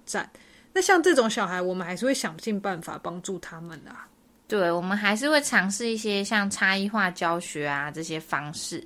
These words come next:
Speaker 1: 嗯。
Speaker 2: 那我们今天就来交流一下自己在班上使用了哪些策略，还有他们的一些成效吧。
Speaker 1: 哦，我这个可以分享。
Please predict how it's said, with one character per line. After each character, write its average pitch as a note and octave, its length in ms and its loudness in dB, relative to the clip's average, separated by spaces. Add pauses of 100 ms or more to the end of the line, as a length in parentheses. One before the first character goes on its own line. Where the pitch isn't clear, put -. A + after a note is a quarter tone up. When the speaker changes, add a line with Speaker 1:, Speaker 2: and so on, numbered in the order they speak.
Speaker 1:
嗯。 G3 500 -4
Speaker 2:
那 A3 300 8
我 F3+ 40 2
们 F3+ 160 -2
今 B3 120 0
天 B3 160 0
就 C#4 100 2
来 G3 400 8
交 C#4+ 180 4
流 G#3+ 240 4
一 F#3+ 60 -2
下 G3 400 2
自 A3 160 -10
己 F#3 160 -6
在 F#3 160 0
班 F#3+ 240 -2
上 G#3 180 -2
使 G3 220 -6
用 F#3+ 160 -4
了 F#3+ 80 -2
哪 E3 180 -4
些 F#3 260 -4
策 G#3 340 0
略， G3 280 -2
还 - 200 -6
有 F3 120 -2
他 E3+ 240 -6
们 E3 220 -6
的 E3 140 -6
一 D#3+ 40 -4
些 F3 200 -6
成 - 260 -6
效 G3+ 320 2
吧。 E3+ 480 0 (220)
Speaker 1:
哦， G#3 100 -4
我 F#3+ 100 -2
这 B3 160 0
个 D4+ 80 6
可 B3 120 2
以 F#3+ 100 2
分 F#3 260 -4
享。 - 160 -8